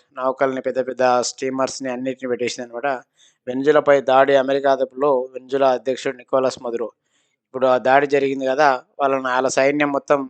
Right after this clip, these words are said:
ఈ అధ్యక్షుడిని క్యాచ్ చేసి పట్టుకొని వాళ్ళ ఆధ్వర్యంలో ఉంచుకున్నారని చెప్పేసి ఇచ్చారు. ఈ వరుస పరిణామాలపై ఫ్లోరిడా కాలమానం ప్రకారం శనివారం ఉదయం పదకొండు గంటలకు ప్రెస్ మీట్లో వెల్లడిస్తానన్న ట్రంప్. అంటే, ఆ,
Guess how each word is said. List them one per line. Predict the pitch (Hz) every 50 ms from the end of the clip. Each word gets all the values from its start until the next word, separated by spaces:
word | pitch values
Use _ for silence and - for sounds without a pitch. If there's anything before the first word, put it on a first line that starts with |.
| 135 139
ఈ | 135
అధ్యక్షుడిని | 131 127 120 143 139 123 - - 135 135 135 131
క్యాచ్ | 117 - 139 135 135 131 131
చేసి | 135 127 - - 165 147 131 127 _ _ _ _ _ _ _ _ _ -
పట్టుకొని | 139 - - - 156 147 147 156 156 151 143
వాళ్ళ | 135 135 139
ఆధ్వర్యంలో | 135 135 127 143 143 143 139 135 135 135
ఉంచుకున్నారని | 131 127 - - _ 135 127 120 127 123 117
చెప్పేసి | 131 127 _ 131 120 143
ఇచ్చారు. | 139 131 - 123 120 127 160 - _ _ _ _ _ _ _ _ _ _
ఈ | 131 127
వరుస | 131 135 139 139 165
పరిణామాలపై | 151 151 147 139 143 143 143 139 139 135 135 131 - 143 143 143 135
ఫ్లోరిడా | - - 139 139 139 139 139 143 139
కాలమానం | 135 - 135 135 135 139 139 135 131
ప్రకారం | - 131 123 131 127 127 139 143 131
శనివారం | - - 135 131 139 139 139 139 135 131
ఉదయం | 123 127 131 131 123 -
పదకొండు | 131 127 123 - 131 127 120
గంటలకు | 120 117 127 135 127 _ 120
ప్రెస్ | - 127 127 123 - 143
మీట్లో | 139 127 - 139 127
వెల్లడిస్తానన్న | 127 123 123 123 120 - 127 123 123 123
ట్రంప్. | 120 - - 117 110 -
అంటే, | 117 117 123 147 143 131 120 120 _ _ _ _ _ _ _ _ _ _ _ _ _ -
ఆ, | 135 131 131 127 127 123 123 120 - -